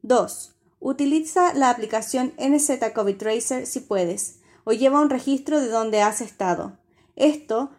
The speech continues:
ayuda a la rápida localización de contactos si se requiere.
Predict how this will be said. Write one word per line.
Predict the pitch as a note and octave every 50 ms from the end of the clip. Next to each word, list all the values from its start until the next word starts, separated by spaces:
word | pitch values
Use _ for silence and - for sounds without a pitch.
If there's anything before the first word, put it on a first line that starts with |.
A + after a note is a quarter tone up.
| _ _ -
ayuda | - A3 G#3+ G3+ B3 C4 B3+ C#4+
a | C4+ - A3+ G#3+
la | G#3 G3+
rápida | G3 A3+ C4 C#4 - D#4+ D4+ D#4 D4
localización | C#4 C#4 D#4 D#4 E4 E4 D#4 D4 D#4 C#4+ C4 - - B3+ B3 B3 B3
de | A#3+ A3
contactos | A3+ G#3+ G3+ F#3+ G3 - A3+ A#3 A#3+ - - C#4+ C#4+ C#4+ - -
si | _ - - C#4
se | C4+ - C4 B3+
requiere. | B3+ B3 - - G3+ F#3 - - A2 F2 -